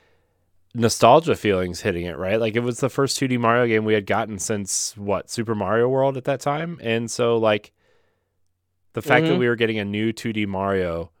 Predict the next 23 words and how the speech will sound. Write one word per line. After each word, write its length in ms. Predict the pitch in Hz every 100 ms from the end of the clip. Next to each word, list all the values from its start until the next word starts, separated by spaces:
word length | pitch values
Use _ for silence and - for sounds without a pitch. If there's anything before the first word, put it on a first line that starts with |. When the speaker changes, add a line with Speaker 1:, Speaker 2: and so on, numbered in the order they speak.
| _
Speaker 1:
with 140 | 95
these 180 | 104 95
awesome, 680 | - 95 98 110 101 95 107 _ -
you 140 | 107
know, 240 | 92 85 - _
quote 200 | - 107
unquote 300 | 90 107 101
modern 520 | 85 90 95 95 92
graphics 760 | 80 98 95 92 85 82 - - -
and, 460 | 101 92 87 87 - _ _ _ _ _ _
like, 260 | 110 95 - 107
the 160 | 110
level 300 | 110 131 220
design 460 | 143 95 90 95 95
was, 200 | 98 92 - -
uh, 160 | 117 - - 85 - _
like, 260 | 123 110 -
the 80 | 123
new 160 | 170
Super 280 | 214 247 208
Mario 340 | 139 120 120
Brothers 480 | 110 104 101 98 92
games, 480 | - 92 92 90 -